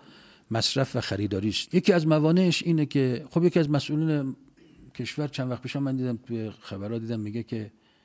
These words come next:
هی می‌گن ما می‌توانیم، ما می‌توانیم. نخیر آقا، چی می‌توانیم؟ ما فقط آبگوشت بزباش می‌توانیم درست کنیم. یکی از مسئولین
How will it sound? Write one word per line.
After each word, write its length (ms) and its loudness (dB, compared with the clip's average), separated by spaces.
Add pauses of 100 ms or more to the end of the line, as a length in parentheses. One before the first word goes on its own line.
(360)
هی 140 -2
می‌گن 220 0
ما 180 0
می‌توانیم، 480 -4
ما 120 -6
می‌توانیم. 500 -6
نخیر 180 -6
آقا، 120 -4
چی 180 -4
می‌توانیم؟ 420 -2
ما 120 2
فقط 300 -4
آبگوشت 420 -6
بزباش 520 -6
می‌توانیم 500 -14 (960)
درست 280 -10
کنیم. 280 -10
یکی 120 -6
از 100 -6
مسئولین 560 -6